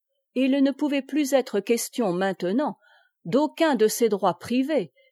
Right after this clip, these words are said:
qui, certainement et légitimement, avaient existé durant la période antérieure. L'homme, à présent, possédait une domination souveraine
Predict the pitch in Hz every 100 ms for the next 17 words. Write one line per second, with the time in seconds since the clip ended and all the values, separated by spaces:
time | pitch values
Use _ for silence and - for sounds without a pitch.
0 | - 285 247 - 302 - 311 277 277 277
1 | 214 240 240 262 262 254 247 254 185 190
2 | 190 208 170 208 - 247 185 185 175 185
3 | 165 170 175 175 175 160 160 240 254 190
4 | 151 143 _ _ _ _ _ _ _ _
5 | _ _ _ - 277 285 185 - 180 175
6 | - 214 262 320 - _ _ _ _ 277
7 | 269 302 285 330 269 240 196 247 277 285
8 | 247 240 - 277 - 285 254 262 269 285
9 | 190 160